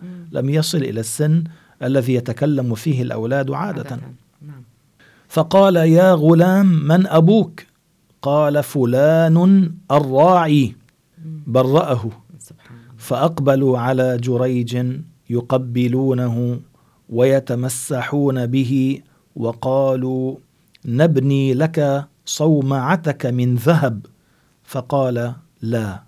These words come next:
Speaker 1: مهم.
Speaker 2: أعيدوها من طين كما كانت"، ففعلوا. وللحديث تتمة. ولكن ذكرنا هنا قصة جريج الراهب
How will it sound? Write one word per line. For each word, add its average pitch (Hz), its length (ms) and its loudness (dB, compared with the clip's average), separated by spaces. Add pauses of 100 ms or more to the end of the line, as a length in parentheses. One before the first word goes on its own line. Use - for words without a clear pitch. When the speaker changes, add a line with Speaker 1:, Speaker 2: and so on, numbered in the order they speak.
(100)
Speaker 1:
مهم. 160 240 -20 (440)
Speaker 2:
أعيدوها 123 840 -2
من 113 280 -4
طين 120 720 -4 (180)
كما 113 440 -6
كانت"، 113 680 -8 (360)
ففعلوا. 101 640 -10 (640)
وللحديث 135 880 -2 (300)
تتمة. 107 480 -4 (920)
ولكن 131 440 4
ذكرنا 123 480 -2
هنا 123 380 -2 (480)
قصة 120 600 -4 (360)
جريج 117 580 -2 (100)
الراهب 117 580 -4